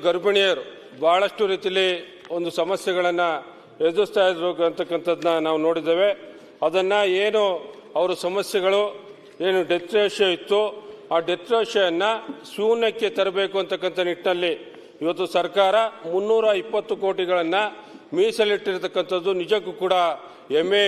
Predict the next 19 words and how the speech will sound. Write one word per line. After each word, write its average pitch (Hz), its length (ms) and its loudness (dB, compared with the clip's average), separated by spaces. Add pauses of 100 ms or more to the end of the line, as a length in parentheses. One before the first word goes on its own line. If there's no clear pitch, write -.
ವಿಚಾರ. 170 260 2 (360)
ಆ 160 40 4 (100)
ನಿಟ್ಟಿನಲ್ಲಿ 190 440 2 (460)
ಅದರ 190 180 2 (140)
ಜೊತೆಯಲ್ಲಿ 202 420 2 (260)
ಇವತ್ತು 185 340 0
ನಮ್ಮ 190 220 2 (100)
ಮೈಸೂರು 185 400 0
ಭಾಗಕ್ಕೆ, 175 380 0 (500)
ಮೈಸೂರಿನ 196 540 2 (320)
ಒಂದು 180 220 0 (320)
ಭಾಗಕ್ಕೆ 180 420 2 (540)
ನಿಮ್ಹಾನ್ಸ್ 208 420 0
ಹಾಸ್ಪಿಟಲನ್ನು 185 680 -2
ಕೂಡ 185 120 2 (200)
ತೆರೆಯುವಂಥ 180 400 -2 (100)
ನಿಟ್ಟಿನಲ್ಲಿ 175 440 -2 (520)
ಕಾರ್ಯಕ್ರಮವನ್ನು 175 720 0 (160)
ಘೋಷಣೆ 185 260 0